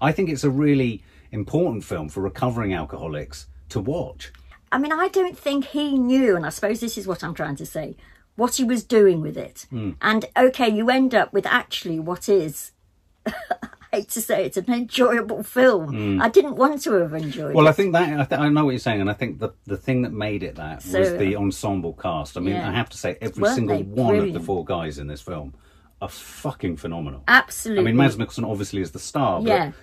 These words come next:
Speaker 1: the guy who's the sports teacher.
Speaker 2: I wanted to know more about all of them.
Speaker 1: All
Speaker 2: I
Speaker 1: of
Speaker 2: thought
Speaker 1: them.
Speaker 2: they were fantastic.
Speaker 1: Yeah, I mean, and, and I could have sat with them for a series.
Speaker 2: I could.
Speaker 1: They, you,
Speaker 2: I could.
Speaker 1: you almost felt there's a series to be
Speaker 2: Oh,
Speaker 1: made
Speaker 2: actually,
Speaker 1: about them
Speaker 2: that's
Speaker 1: in this.
Speaker 2: very interesting.
Speaker 1: And I
Speaker 2: Maybe.
Speaker 1: just thought it was goose pimply and brilliant,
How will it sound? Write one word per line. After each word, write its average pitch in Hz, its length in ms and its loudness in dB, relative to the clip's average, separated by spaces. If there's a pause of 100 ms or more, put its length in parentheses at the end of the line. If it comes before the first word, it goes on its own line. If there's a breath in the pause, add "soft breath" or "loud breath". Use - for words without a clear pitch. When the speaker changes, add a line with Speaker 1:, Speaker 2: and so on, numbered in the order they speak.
Speaker 1:
the - 80 -8
guy 139 440 4
who's 92 320 0
the - 100 -10
sports - 420 -2
teacher. 160 180 -6
Speaker 2:
I - 40 4
wanted 285 320 4
to 247 100 -6
know 240 140 0
more 226 180 2
about 196 320 -2
all 254 240 2
of 214 80 0
them. 165 80 6
Speaker 1:
All 170 60 8
Speaker 2:
I - 60 8
Speaker 1:
of 127 40 8
Speaker 2:
thought 233 60 4
Speaker 1:
them. 220 100 -2
Speaker 2:
they 220 80 4
were 214 120 0
fantastic. - 680 -4
Speaker 1:
Yeah, 101 140 2
I 117 80 -2
mean, 135 160 4
and, 139 140 8
and 135 180 2
I 131 80 6
could 147 200 -2
have 143 80 0
sat 156 260 -4
with 135 120 0
them 117 140 0
for 117 140 -4
a 98 40 -4
series. 151 460 -2
Speaker 2:
I 208 220 4
could. 151 240 -8
Speaker 1:
They, 113 180 -2
you, 120 240 -4
Speaker 2:
I 120 80 -2
could. 127 180 0
Speaker 1:
you 131 120 4
almost 139 340 2
felt 131 240 -4
there's 98 220 -4
a 95 40 -4
series 104 520 -4
to 233 120 0
be 254 100 0
Speaker 2:
Oh, 254 60 2
Speaker 1:
made 170 200 2
Speaker 2:
actually, 160 100 4
Speaker 1:
about - 220 0
them 262 100 -2
Speaker 2:
that's - 240 -6
Speaker 1:
in 196 60 -8
this. 233 100 -4
Speaker 2:
very 247 140 -2
interesting. 226 560 -4
Speaker 1:
And - 100 2
I 175 60 4
Speaker 2:
Maybe. 202 100 0
Speaker 1:
just 196 180 -4
thought 131 300 0
it 123 140 -4
was 117 140 -2
goose 135 420 2
pimply 95 760 -4
and 98 240 -6
brilliant, 87 520 -4